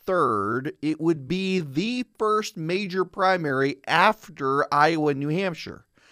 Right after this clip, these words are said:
which both parties require to be first. The first caucus, the first, um, the first primary. So then you move California to March third, and it allows a moderate Republican,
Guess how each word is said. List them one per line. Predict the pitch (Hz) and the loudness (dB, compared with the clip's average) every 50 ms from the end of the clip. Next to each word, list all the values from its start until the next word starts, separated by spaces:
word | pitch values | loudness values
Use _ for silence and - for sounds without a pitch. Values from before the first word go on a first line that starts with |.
| - _ _ _ _ _ | -20 _ _ _ _ _
which | - 131 131 151 156 147 - 131 | -2 2 4 4 4 2 0 -4
both | 117 120 170 220 247 - - - | 2 4 4 4 4 2 -2 -4
parties | - 185 175 180 175 175 165 151 | 0 2 2 2 2 0 -4 -6
require | 156 147 143 - - 175 170 170 165 160 151 | -8 -8 -8 -4 2 4 4 4 4 2 2
to | 143 143 | 0 0
be | 127 135 135 | -2 -2 -4
first. | - _ - 175 165 131 101 95 - - | -6 _ -4 -4 -2 -2 -4 -4 -8 -10
The | 131 113 | -10 -8
first | - 160 170 185 - - | -6 -4 -6 -6 -6 0
caucus, | - - 180 170 151 - 160 156 175 - - - | 4 6 6 6 4 2 -2 -4 -4 -4 -10 -12
the | - 120 120 - | -8 -6 -6 -6
first, | _ - 160 151 156 165 170 - - - - _ - - - _ - | _ -6 -4 -4 -4 -4 -6 -8 -12 -16 -18 _ -20 -20 -16 _ -2
um, | 131 131 127 127 127 123 123 120 117 113 113 107 104 - _ _ _ _ _ _ _ _ _ _ _ _ _ _ _ - | 0 2 4 4 4 4 2 2 -2 -4 -6 -8 -10 -12 _ _ _ _ _ _ _ _ _ _ _ _ _ _ _ -6
the | 131 127 131 | -4 -2 0
first | - 165 165 156 - - | 0 0 -2 -2 -4 0
primary. | 208 202 208 185 151 110 101 98 101 123 - _ - - - - - - _ - | 2 2 2 2 2 0 -2 -2 -4 -8 -12 _ -20 -20 -20 -20 -20 -20 _ -12
So | - - 185 170 165 | -2 4 4 4 4
then | 147 175 220 240 262 | 4 2 -2 -2 -2
you | 269 269 262 | -2 -2 0
move | 240 226 240 240 233 214 - - | 0 0 0 0 -2 -4 -6 -4
California | - 220 214 208 208 190 185 190 - - 220 240 254 254 233 196 147 123 117 110 127 147 | -2 2 4 4 4 2 0 -2 -2 -2 0 0 2 2 0 0 2 2 2 4 2 2
to | - - - - - 185 190 185 175 175 170 165 165 160 156 151 151 143 | 0 -4 -10 -8 -6 -4 -4 -2 -2 -2 -2 -2 -2 -2 -2 -4 -4 -2
March | 151 156 170 175 180 175 - - - - - - | 2 4 6 6 6 4 2 -8 -12 -12 -6 -2
third, | 262 285 277 220 156 120 120 135 170 214 208 226 - _ _ _ _ - - - - _ _ - | 0 2 2 4 4 4 2 2 0 0 -4 -8 -14 _ _ _ _ -20 -20 -20 -20 _ _ -6
and | 165 170 180 185 180 180 185 180 180 - | -2 0 2 6 8 8 8 6 4 2
it | 180 190 190 | 6 6 8
allows | 202 185 185 180 180 190 190 220 240 254 262 254 247 247 202 226 | 8 8 6 6 4 6 8 8 10 10 10 8 6 4 2 2
a | 202 185 180 | 2 2 2
moderate | 175 180 180 180 180 185 185 208 220 247 262 277 269 269 254 240 - | 2 0 0 4 6 8 8 10 10 8 8 6 4 2 2 0 0
Republican, | 190 202 196 - - - 233 226 220 170 165 156 131 - - 127 123 135 165 190 214 | 0 0 0 0 0 2 4 4 4 4 4 2 2 2 2 2 2 2 2 0 -4